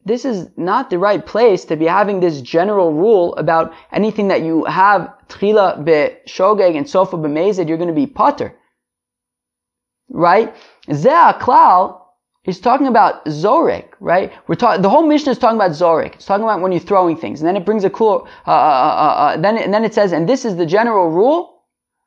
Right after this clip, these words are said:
that anything that is Tchilaso B'Shogeg and Sofa B'Mezid, you're going to be Pater."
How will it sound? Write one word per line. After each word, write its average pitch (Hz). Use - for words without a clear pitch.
that 185
anything 233
that 170
is 160
Tchilaso 214
B'Shogeg 190
and 151
Sofa 190
B'Mezid, 165
you're 165
going 180
to 165
be 160
Pater." 139